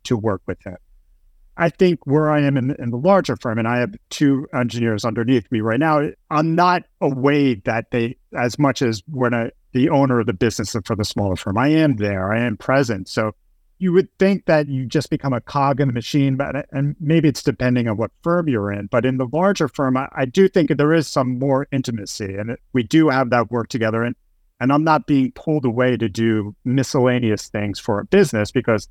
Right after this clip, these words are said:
that's already being taken care of. So I have heard that about a larger firm, but, uh, from my experience, no, I, I'm not seeing that as much just because that's how it's set up where I am. I could understand that in a larger firm, you could just be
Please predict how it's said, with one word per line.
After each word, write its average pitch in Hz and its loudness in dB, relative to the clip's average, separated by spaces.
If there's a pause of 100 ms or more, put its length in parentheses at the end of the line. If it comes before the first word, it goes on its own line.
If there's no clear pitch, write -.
(140)
that's 185 2
already 139 4
being 107 -2
taken 101 -6
care 92 -8
of. - -18
So 104 0 (560)
I 139 2
have 165 -2
heard 170 -2
that 165 2
about 170 0
a 165 -2
larger 165 -2
firm, 165 -4
but, 127 0 (100)
uh, 135 0 (120)
from 139 0
my 147 2
experience, 143 -2
no, 135 2
I, 131 0 (260)
I'm 131 -4
not 160 0 (120)
seeing 156 0
that 165 2
as 151 -4
much 160 -2
just 120 -2
because 120 0 (120)
that's 123 -2
how 113 0
it's - -4
set 107 -2
up 95 -6 (100)
where 107 -2
I 98 0
am. 95 -6 (280)
I 151 -2
could 185 2
understand 139 0
that 117 -2 (140)
in 151 0
a 143 2
larger 147 0
firm, 135 -2
you 117 -6
could 139 0
just 127 0
be 117 0